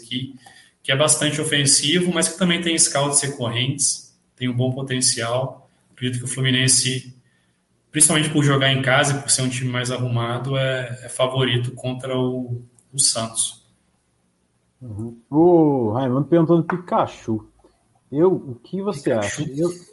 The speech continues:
Speaker 2: é, eu não gosto dessa rodada. Assim, ele iniciou muito bem, mas eu acredito que ele não vai se manter nessa, é, nesse nível, sabe?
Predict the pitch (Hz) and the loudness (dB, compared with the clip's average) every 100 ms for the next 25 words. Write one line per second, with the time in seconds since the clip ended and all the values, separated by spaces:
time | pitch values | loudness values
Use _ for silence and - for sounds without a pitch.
0 | 156 165 147 - 170 196 233 277 196 117 | -2 0 0 -2 -2 0 0 0 2 2
1 | 117 - - - _ - 107 120 117 123 | 0 -2 -18 -20 _ -14 -4 -4 -2 -2
2 | 110 98 101 95 92 _ _ _ - 240 | -2 -2 -2 -4 -10 _ _ _ -2 0
3 | 247 131 98 - 110 170 247 262 240 233 | 2 0 0 -8 0 2 4 4 4 4
4 | 240 254 254 139 107 92 107 120 147 151 | 4 4 2 2 0 -2 -4 0 -2 0
5 | 160 - 196 202 240 202 147 160 170 185 | -2 2 2 2 0 2 2 2 0 2
6 | 175 131 135 139 151 147 170 156 120 - | 2 2 -2 0 -2 0 0 2 0 -6
7 | _ _ _ _ _ - 117 120 120 127 | _ _ _ _ _ -6 -2 0 0 -2
8 | - 151 113 92 87 _ _ 104 98 | -2 0 0 -2 -10 _ _ -6 -4